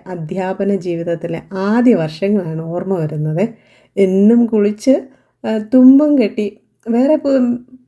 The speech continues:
വലിയ ഹെയർ സ്റ്റൈലൊന്നും ഞാൻ ചെയ്യാറില്ല. പക്ഷേ ഒരു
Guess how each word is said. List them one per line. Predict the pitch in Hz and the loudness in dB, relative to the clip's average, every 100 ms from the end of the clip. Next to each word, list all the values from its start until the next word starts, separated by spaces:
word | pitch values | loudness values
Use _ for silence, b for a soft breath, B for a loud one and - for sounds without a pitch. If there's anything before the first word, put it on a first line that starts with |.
| - | -4
വലിയ | 277 294 | 0 4
ഹെയർ | 302 277 262 | 4 4 2
സ്റ്റൈലൊന്നും | 269 277 277 247 233 | 2 2 2 4 2
ഞാൻ | 226 | 2
ചെയ്യാറില്ല. | 226 208 202 220 226 147 139 - | 0 0 0 0 -2 -4 -8 -6
പക്ഷേ | 285 294 - - - | -6 -4 -6 -8 -8
ഒരു | 196 185 | -8 -6